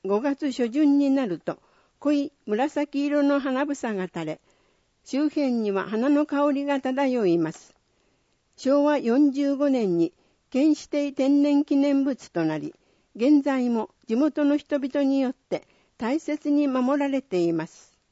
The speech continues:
二枚の写真があります。一、高良山、久留米市から小郡市方面を望む。白く光っている街並みと遠くに山が見えます。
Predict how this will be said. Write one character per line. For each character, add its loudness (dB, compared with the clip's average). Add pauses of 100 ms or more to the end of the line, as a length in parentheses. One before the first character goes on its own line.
(1600)
二 0
枚 0
の 0
写 -8
真 -8
が -8
あ -6
り -2
ま -4
す。 -20 (640)
一、 -8 (1080)
高 0
良 -2
山、 -8 (580)
久 -6
留 -2
米 -2
市 -12 (320)
か -8
ら -8 (280)
小 0
郡 0
市 -6
方 -2
面 0
を 2
望 -2
む。 -12 (1500)
白 -4
く -6
光 -8
っ -18
て -6
い -4
る -4
街 -4
並 0
み -2
と -8 (380)
遠 0
く -8
に -4
山 0
が -4
見 0
え -4
ま -6
す。 -20